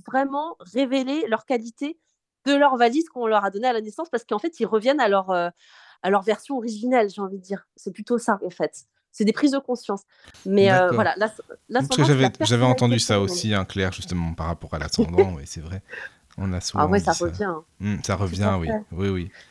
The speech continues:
Speaker 2: c'est ça.
Speaker 1: Ça revient souvent.
Speaker 2: Hmm,
Speaker 1: Et puis,
Speaker 2: hmm.
Speaker 1: pour terminer, il y a le signe lunaire. Le signe lunaire, il va représenter nos émotions,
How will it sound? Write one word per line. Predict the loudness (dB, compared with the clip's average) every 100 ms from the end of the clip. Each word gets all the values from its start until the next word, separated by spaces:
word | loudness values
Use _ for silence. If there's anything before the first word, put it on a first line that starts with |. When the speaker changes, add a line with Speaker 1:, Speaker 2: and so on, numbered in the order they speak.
| _ _
Speaker 2:
c'est | -14
ça. | -12 -4
Speaker 1:
Ça | -2
revient | -2 0 -2 -4
souvent. | -12 -10 -10 -10 _ _ -2
Speaker 2:
Hmm, | 0
Speaker 1:
Et |
puis, | 0
Speaker 2:
hmm. | -2
Speaker 1:
pour | -2
terminer, | 0 0 0 -2 -4 -2
il |
y | 0
a |
le | 0
signe | 0 0
lunaire. | 0 0 -2 -4 -8 _ _ -20 _ _
Le | -8
signe | -6 0 2
lunaire, | 2 4 4 4 0 -4
il |
va | -4
représenter | -6 -6 -6 -6 -4
nos | -4 -4
émotions, | -4 -4 -6 -8 -8 -8